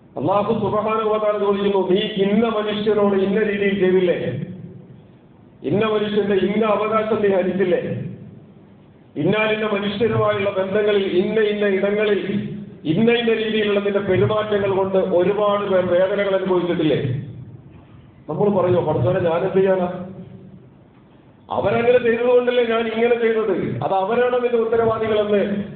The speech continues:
റബ്ബിന്റെ മുമ്പിൽ നിന്ന് പറയാൻ നമുക്ക് കഴിയുമോ എന്ന് നമ്മൾ ഒന്ന് ആലോചിച്ച് നോക്കൂ. അഥവാ ഞാൻ സൂചിപ്പിച്ചത്,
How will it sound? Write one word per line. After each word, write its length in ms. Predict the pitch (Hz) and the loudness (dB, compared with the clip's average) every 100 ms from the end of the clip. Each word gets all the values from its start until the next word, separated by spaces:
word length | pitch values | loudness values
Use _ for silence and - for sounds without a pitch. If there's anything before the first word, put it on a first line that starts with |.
| - - - | -14 -4 -2
റബ്ബിന്റെ 540 | - - 262 254 247 | -2 -2 -2 4 4
മുമ്പിൽ 440 | 233 233 240 226 | 4 0 -2 0
നിന്ന് 120 | 226 226 | 0 0
പറയാൻ 440 | 208 202 220 220 | 0 2 2 2
നമുക്ക് 360 | 214 208 202 202 | 0 0 0 2
കഴിയുമോ 420 | 190 208 208 202 | 2 2 2 2
എന്ന് 120 | 196 | 2
നമ്മൾ 200 | 185 190 | 0 0
ഒന്ന് 140 | 185 | 0
ആലോചിച്ച് 280 | 180 190 185 | 0 0 2
നോക്കൂ. 380 | 190 185 185 - - - - - - - - - - - - - - - - | 2 2 -2 -4 -12 -18 -20 -20 -20 -20 -20 -20 -20 -20 -20 -20 -20 -20 -8
അഥവാ 280 | 135 190 208 | -2 0 0
ഞാൻ 280 | 208 208 - | 0 -2 0
സൂചിപ്പിച്ചത്, 540 | 208 220 208 208 202 | 0 0 0 2 2